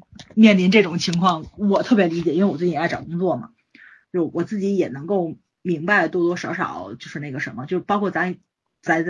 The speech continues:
咱在聊的过程中不也说嘛，就是职场上有很多歧视，一看女性就会问你，就是结婚了吗？什么时候要孩子啊？要生二胎吗？你这都是必问的问题。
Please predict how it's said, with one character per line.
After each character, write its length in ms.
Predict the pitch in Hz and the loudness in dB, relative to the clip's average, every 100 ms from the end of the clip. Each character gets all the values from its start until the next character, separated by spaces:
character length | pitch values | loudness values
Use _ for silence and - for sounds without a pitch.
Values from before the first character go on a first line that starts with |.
| - | -4
咱 120 | 160 | -4
在 80 | 175 | -2
聊 160 | 151 | -2
的 80 | 170 | -2
过 100 | 180 | -4
程 180 | 175 180 | -4 -4
中 180 | 190 185 | -4 -4
不 60 | |
也 120 | 180 170 | -6 -6
说 200 | - 123 | -8 -8
嘛， 100 | 131 | -8
就 140 | 165 | -8
是 160 | 160 151 | -8 -6
职 180 | 180 | -4
场 100 | 185 | -4
上 80 | 156 | -4
有 60 | 175 | -6
很 100 | 160 | -6
多 120 | 175 | -6
歧 240 | 180 - | -6 -6
视， 280 | 165 - - - - - - _ - | -6 -6 -8 -10 -20 -20 -20 _ -6
一 140 | 180 | -4
看 300 | 180 254 190 | 0 2 2
女 80 | 156 | -2
性 240 | - 190 | -4 -2
就 100 | 170 | -2
会 100 | 170 | -2
问 220 | 160 165 143 | -2 -4 -6
你， 260 | 120 110 - _ _ _ - | -6 -8 -12 _ _ _ -6
就 180 | 170 | -4
是 160 | 147 - _ | -4 -8 _
结 140 | - 202 | -2 0
婚 220 | 208 202 | 2 2
了 60 | |
吗？ 260 | 190 143 151 _ _ - - | 0 -4 -8 _ _ -20 -12
什 140 | - | -6
么 60 | 180 | -4
时 60 | |
候 80 | 196 | 0
要 120 | 196 | 0
孩 300 | 160 151 123 | 0 -4 -4
子 100 | 165 | -2
啊？ 200 | 165 139 - _ - | -2 -4 -10 _ -4
要 100 | 202 | 0
生 180 | 214 202 | 2 2
二 120 | 190 | 2
胎 280 | 185 202 190 | 4 2 2
吗？ 260 | 180 151 | 0 -4
你 80 | 165 | -4
这 100 | 208 | 0
都 80 | 226 | 2
是 80 | 233 | 4
必 200 | 262 247 | 4 4
问 140 | 262 | 4
的 100 | 185 | 2
问 160 | 151 143 | 0 -4
题。 260 | - 123 | -8 -10